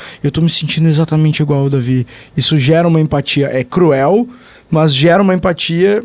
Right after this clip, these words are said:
e isso é uma coisa que eu acho que também deixa, não deixa de ser uma função social do jogo,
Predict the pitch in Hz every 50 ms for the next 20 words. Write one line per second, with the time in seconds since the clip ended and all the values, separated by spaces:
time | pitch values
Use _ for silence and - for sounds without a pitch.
0 | - _ - 165 165 165 170 180 - - 185 175 185 170 - 175 165 175 180 196
1 | 196 - 185 160 175 160 - - 185 175 190 180 - - - - - _ _ -
2 | 165 156 156 170 180 151 151 151 - - 175 165 156 156 - 196 156 - 175 165
3 | 170 160 - 185 165 160 - 175 175 - - 170 - - 165 156 165 170 180 160
4 | 139 156 160 151 135 123